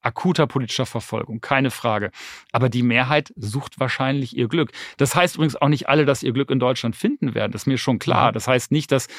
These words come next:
Speaker 1: einfach jeder kommen kann. Nur diejenigen, die was mitbringen, ja, da müssen wir doch die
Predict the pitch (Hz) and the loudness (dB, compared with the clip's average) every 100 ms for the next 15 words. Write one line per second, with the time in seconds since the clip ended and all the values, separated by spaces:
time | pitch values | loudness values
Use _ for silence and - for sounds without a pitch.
0 | - 131 127 123 117 143 135 120 208 175 | -6 -2 0 0 0 2 2 4 2 2
1 | 107 - 98 92 - - - 139 143 143 | 0 -2 -4 -6 -14 -14 2 6 8 6
2 | 135 120 160 190 175 156 156 139 - - | 4 0 2 4 4 2 0 -2 -8 0
3 | 151 135 123 143 202 - 147 127 110 - | 4 4 4 4 2 2 0 2 2 -2
4 | - - 127 139 - 147 135 - 131 | -8 -4 -2 -2 0 0 0 -2 -8